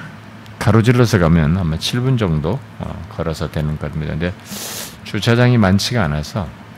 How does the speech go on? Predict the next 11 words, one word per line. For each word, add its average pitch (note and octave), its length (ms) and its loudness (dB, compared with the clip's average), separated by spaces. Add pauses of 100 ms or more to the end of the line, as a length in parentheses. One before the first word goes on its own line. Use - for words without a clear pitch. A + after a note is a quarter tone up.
(540)
그게 F2+ 240 -2
이제 E2+ 160 0
성도들이 F2+ 600 2
주일날 E2 420 -4
조금 D2+ 200 -4
불편하고 D#2 760 -6 (120)
가정-, F2 360 -2
가난한 F2 380 2
대중교통을 F#2+ 680 4
이용해야 F2+ 500 6
하는, E2+ 340 2